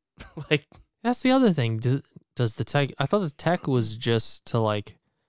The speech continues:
Speaker 2: help him repair damaged body parts and stuff, but it makes him super strong too. Like,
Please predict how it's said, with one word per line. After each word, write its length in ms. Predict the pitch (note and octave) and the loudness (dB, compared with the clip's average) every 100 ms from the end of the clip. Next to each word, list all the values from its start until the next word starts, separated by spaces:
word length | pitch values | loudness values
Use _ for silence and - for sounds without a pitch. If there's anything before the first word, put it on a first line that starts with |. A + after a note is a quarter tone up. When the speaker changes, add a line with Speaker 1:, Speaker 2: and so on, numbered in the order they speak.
| _ | _
Speaker 2:
help 320 | - - C3+ - | -6 -2 0 0
him 200 | B2 A2+ | 0 -2
repair 480 | G#2 - B2 A#2 | -2 0 2 2
damaged 720 | A2 A2+ A2 A2 G#2+ G2 - - _ _ | 0 0 0 0 0 -2 -8 -12 _ _
body 260 | C3 C#3+ A#2+ | 2 2 2
parts 320 | A2+ G#2+ F#2+ | 0 -2 -4
and 140 | G#2+ | -8
stuff, 380 | G2+ - G#2 G2+ _ _ _ _ _ _ _ - | -8 -4 -4 -4 _ _ _ _ _ _ _ -4
but 80 | B2 | 0
it 40 | |
makes 220 | C3 C#3+ | 0 0
him 80 | D3 | -2
super 540 | - - - C#3 F3 F3 | -4 -2 2 2 2 0
strong 600 | - F#3 G#3 A3+ A#3 A#3+ | 0 2 2 2 -2 -6
too. 560 | - D3+ G#3+ C4 C4+ | 0 2 2 2 0
Like, 540 | A3+ C3 A#2 A2+ - | 0 0 -2 -6 -10